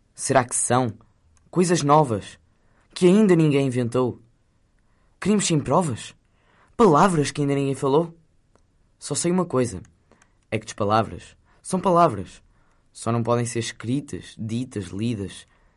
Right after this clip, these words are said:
E são ladras. Roubam-se aos livros. E estão desaparecidas. Por isso é que não são conhecidas.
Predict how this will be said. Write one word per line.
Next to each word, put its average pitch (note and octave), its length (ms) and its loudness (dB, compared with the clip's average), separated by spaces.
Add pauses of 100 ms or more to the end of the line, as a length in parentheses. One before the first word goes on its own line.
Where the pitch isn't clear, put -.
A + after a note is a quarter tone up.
(200)
E F#2+ 60 -12
são D3 180 -4
ladras. A2 540 -2 (460)
Roubam-se G#2+ 360 -4
aos B2+ 140 0
livros. G#2+ 540 -8 (460)
E F3+ 60 -6
estão D#3 340 0
desaparecidas. C3 960 -6 (540)
Por F3 200 -2
isso A#2+ 300 -6
é G2 40 -6
que - 120 -12
não F#2+ 80 -8
são F#2+ 180 -10
conhecidas. G2 720 -10